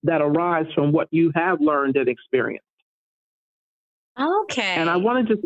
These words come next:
Speaker 2: Yeah, I like that.
Speaker 1: I wanted
Speaker 2: I,
Speaker 1: to
Speaker 2: I
Speaker 1: say
Speaker 2: like that separation. And emotional health is not talked about at all. You know,
Speaker 1: No,
Speaker 2: people
Speaker 1: because
Speaker 2: don't really
Speaker 1: exactly, because, and,
Speaker 2: Yeah.
Speaker 1: and that's exactly, that's the biggest problem. See, mental health is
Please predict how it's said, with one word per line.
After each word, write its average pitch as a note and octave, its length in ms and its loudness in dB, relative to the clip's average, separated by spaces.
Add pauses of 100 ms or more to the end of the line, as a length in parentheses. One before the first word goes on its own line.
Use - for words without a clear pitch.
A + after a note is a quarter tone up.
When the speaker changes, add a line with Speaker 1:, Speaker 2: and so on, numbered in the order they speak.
(100)
Speaker 2:
Yeah, D#4 220 -2
I C4+ 60 -4
like A#3 340 -4
that. B3+ 220 -2
Speaker 1:
I A3+ 40 -2
wanted B3 160 2
Speaker 2:
I, G#3 40 -2
Speaker 1:
to G#3+ 140 0
Speaker 2:
I A3 80 -4
Speaker 1:
say G#3+ 60 -2
Speaker 2:
like B3 240 -2
that A3+ 160 -6
separation. G#3+ 840 -2
And G3+ 140 -4
emotional A3+ 680 -2
health G3+ 300 -4
is F3+ 180 -4
not F#3+ 340 -2 (120)
talked A#3 320 -4
about D3+ 340 -4 (440)
at F#3 120 -4
all. F#3+ 640 -4
You F#3+ 140 -2
know, G3 80 2
Speaker 1:
No, A#3 200 2
Speaker 2:
people G3+ 240 -2
Speaker 1:
because G3+ 140 2
Speaker 2:
don't B2+ 120 -8
really G#3 240 -2
Speaker 1:
exactly, A3 360 0
because, F#3+ 300 0 (120)
and, G#3+ 80 2
Speaker 2:
Yeah. B3 180 -2
Speaker 1:
and F3+ 100 0
that's A#3+ 220 0 (420)
exactly, G#3 580 0
that's A3 300 0
the C#4+ 80 2
biggest A3+ 480 0
problem. G3+ 380 0
See, G#3+ 240 0 (260)
mental B3 460 2
health A#3+ 260 0
is G#3+ 160 2